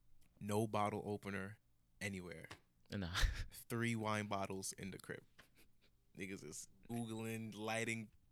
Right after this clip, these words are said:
Speaker 1: tops of bottles at the bottom of it to, to pop out. Niggas is trying to crack it off the, the, the kitchen
Speaker 2: Why didn't you have to
Speaker 1: counter or
Speaker 2: push it through?
Speaker 1: something. Um,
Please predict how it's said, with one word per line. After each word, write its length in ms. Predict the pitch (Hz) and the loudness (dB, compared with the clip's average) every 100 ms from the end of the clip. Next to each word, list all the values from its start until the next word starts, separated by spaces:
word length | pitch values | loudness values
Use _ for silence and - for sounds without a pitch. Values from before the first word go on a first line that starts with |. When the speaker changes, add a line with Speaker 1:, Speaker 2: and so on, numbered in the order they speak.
| - | -4
Speaker 1:
tops 260 | 110 107 - | 0 0 -2
of 180 | 104 92 | -4 2
bottles 460 | 110 110 113 107 | 6 6 4 0
at 160 | 107 101 | -2 -2
the 80 | 101 101 | -6 2
bottom 420 | 110 110 113 113 | 4 4 2 -2
of 180 | 110 110 | -2 -2
it 140 | 110 - | -2 -2
to, 60 | |
to 200 | - - - | -4 -6 -6
pop 200 | 101 71 - | -4 -2 4
out. 340 | 117 117 110 - - - - | 6 4 0 -8 -18 -18 -8
Niggas 320 | 110 107 107 | -6 -4 -6
is 120 | 104 - | -6 -6
trying 200 | 110 101 | -6 -6
to 60 | 98 | -10
crack 340 | - 113 107 | -4 -2 -2
it 100 | 90 | -4
off 220 | 101 110 - | -4 -4 -4
the, 120 | 98 - - | -8 -8 -12
the, 220 | 82 87 87 | -8 -8 -10
the 80 | 73 58 - - | -12 -12 -14 -12
kitchen 300 | 120 - 92 | -10 -8 -2
Speaker 2:
Why 140 | 120 147 | 8 8
didn't 120 | 170 | 10
you 60 | 170 | 8
have 80 | |
to 40 | 120 | 8
Speaker 1:
counter 80 | 117 | 6
or 40 | |
Speaker 2:
push 160 | 165 - | 4 4
it 140 | 117 | 4
through? 100 | 113 135 | 6 6
Speaker 1:
something. 100 | 113 - - - - - - | 6 -4 -20 -20 -20 -16 -2
Um, 520 | 110 107 107 107 107 | 2 2 2 -2 -4